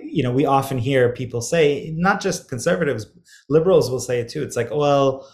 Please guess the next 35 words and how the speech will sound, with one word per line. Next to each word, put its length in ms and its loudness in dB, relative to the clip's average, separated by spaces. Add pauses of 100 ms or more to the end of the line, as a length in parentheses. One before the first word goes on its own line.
(180)
that 160 4
was 120 4
a 60 2
nice 340 -2
time 300 -2
when 140 -2
we 80 -2
had 160 -4
the 60 -6
New 180 -4
Deal 240 -2
and 100 -6
so 160 -6
forth, 380 -2
but 120 -6
just, 220 -12
like, 140 -4
the 260 -2 (260)
conditions 540 2
aren't 240 2
there 140 4
anymore," 380 -2
as 260 -4
though 140 6
the 100 0
conditions 580 -4
themselves 480 -2
aren't 240 -6
subject 460 -4
to, 280 -2 (280)
you 100 -4
know, 60 -4
human 440 -2
political 520 -4
choice. 400 -10